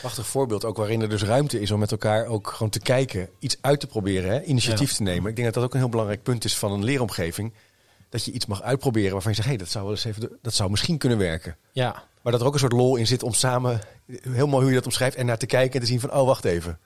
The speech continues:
Speaker 1: Dat moet net even een beetje anders."
Speaker 2: Daarom, dus je begint wel vanuit een startpunt met het idee van, je wil kinderen dat meegeven, maar de manier hoe je dat doet, dat kun je ook samen met elkaar bepalen. En
Speaker 1: Ja.
Speaker 2: ja, je, je, je zet wel wat in, maar je kunt daar ook altijd weer op ter-,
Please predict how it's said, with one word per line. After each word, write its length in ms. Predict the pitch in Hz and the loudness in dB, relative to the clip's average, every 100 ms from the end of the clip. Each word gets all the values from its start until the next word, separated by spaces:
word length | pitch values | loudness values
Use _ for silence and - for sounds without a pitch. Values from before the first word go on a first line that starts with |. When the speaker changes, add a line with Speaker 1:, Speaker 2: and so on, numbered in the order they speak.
| _ _ _ _ _ - | _ _ _ _ _ -12
Speaker 1:
Dat 220 | - - | -12 -4
moet 160 | 135 135 | 0 2
net 120 | 135 | 2
even 120 | 120 | 2
een 80 | 127 | 2
beetje 180 | 113 - | 0 -2
anders." 420 | 95 95 82 - | -2 -4 -6 -4
Speaker 2:
Daarom, 320 | 120 120 139 | -2 2 4
dus 120 | 120 113 | 4 2
je 80 | |
begint 320 | 120 - 143 127 | 0 2 2 2
wel 220 | 131 139 | 4 4
vanuit 300 | - 120 113 | 2 0 2
een 60 | |
startpunt 480 | 107 143 131 - 113 | 2 4 2 2 2
met 120 | 110 | 2
het 120 | 110 151 | 0 -2
idee 380 | 120 127 131 | 2 4 2
van, 180 | - 110 | 2 0
je 100 | 113 | 2
wil 200 | 110 123 | 2 0
kinderen 580 | - 120 110 107 98 98 | 0 -2 0 0 -2 0
dat 220 | 120 143 | 0 2
meegeven, 800 | 107 117 143 135 135 139 135 143 - - - | 2 2 2 4 4 4 2 0 -2 -14 -4
maar 140 | 110 | -2
de 80 | 120 | 0
manier 340 | 110 113 113 110 | 0 0 0 0
hoe 220 | 98 143 | 2 4
je 80 | 143 | 4
dat 180 | 110 | 2
doet, 180 | 95 107 | 2 2
dat 160 | 113 120 | 2 0
kun 160 | - | 0
je 100 | 107 | 2
ook 180 | - 113 | 2 0
samen 340 | - 117 127 135 | 0 0 2 0
met 140 | 117 | 0
elkaar 280 | 107 104 95 | -2 -4 -4
bepalen. 640 | 98 95 95 98 98 107 | -2 -2 -2 -2 0 0
En 200 | 117 110 | 2 0
Speaker 1:
Ja. 60 | 110 110 - - - | 0 -4 -12 -14 -10
Speaker 2:
ja, 220 | - 98 | -4 -4
je, 240 | 98 101 104 | -2 0 2
je, 240 | 110 120 | 2 2
je 100 | 107 | 2
zet 220 | 104 120 | 2 2
wel 160 | - 107 | 2 2
wat 160 | 101 - | 0 0
in, 240 | 139 113 | 0 2
maar 160 | 101 104 | 0 0
je 60 | |
kunt 180 | 107 120 | -2 -2
daar 120 | 107 | 0
ook 180 | 117 127 | 0 0
altijd 220 | 117 104 | 0 0
weer 180 | 98 107 | 0 0
op 120 | 107 | -2
ter-, 140 | - | -6